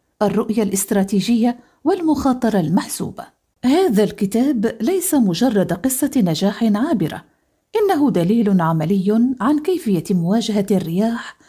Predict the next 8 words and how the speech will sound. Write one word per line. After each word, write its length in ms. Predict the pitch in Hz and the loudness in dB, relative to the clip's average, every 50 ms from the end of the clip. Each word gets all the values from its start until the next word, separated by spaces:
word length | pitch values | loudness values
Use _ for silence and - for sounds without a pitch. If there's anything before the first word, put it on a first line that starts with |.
| _ _ _ _ - | _ _ _ _ 0
المعاكسة 720 | 285 302 320 311 311 320 381 392 381 - 247 226 - - 190 | 2 4 4 2 2 0 -2 -2 0 0 0 0 0 -2 -2
في 180 | 190 - 160 | -2 -2 -2
عالم 360 | 156 170 226 214 196 196 185 165 | -2 0 2 2 2 2 0 0
الأعمال، 500 | 156 - - 220 214 170 - - - - _ _ _ _ _ _ _ _ _ _ _ - | -2 -4 -4 -4 -4 -4 -6 -8 -12 -20 _ _ _ _ _ _ _ _ _ _ _ -6
وكيف 380 | 311 392 403 - 381 330 254 - | -4 -2 0 0 0 0 0 0
يمكن 440 | 202 160 165 180 185 - 240 196 175 | 0 0 0 0 0 2 2 2 2
للقيادة 600 | 151 147 147 - - 208 202 226 233 190 175 185 | 0 -2 -6 -4 -2 0 2 2 2 2 2 0
المبدئية 720 | 170 156 147 147 - - 170 - 226 220 202 214 208 208 | 0 -2 -4 -6 -6 -6 -4 -2 -2 0 0 0 -2 -2